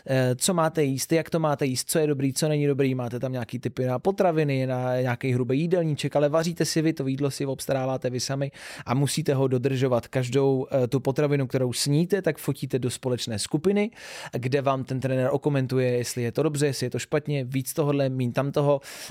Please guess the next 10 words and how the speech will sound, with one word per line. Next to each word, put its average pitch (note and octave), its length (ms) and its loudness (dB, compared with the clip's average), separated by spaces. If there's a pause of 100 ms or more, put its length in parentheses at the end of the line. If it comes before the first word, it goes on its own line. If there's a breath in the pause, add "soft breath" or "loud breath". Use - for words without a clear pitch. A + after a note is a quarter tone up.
(100)
a, B2+ 280 2
a C3 140 -2
vy B2+ 140 0
takhle C#3 240 0
fungujete C3 440 0
celých D3 420 0
šest - 340 -2
nebo C3 480 0
dvanáct B2+ 420 0
týdnů. G#2+ 320 -2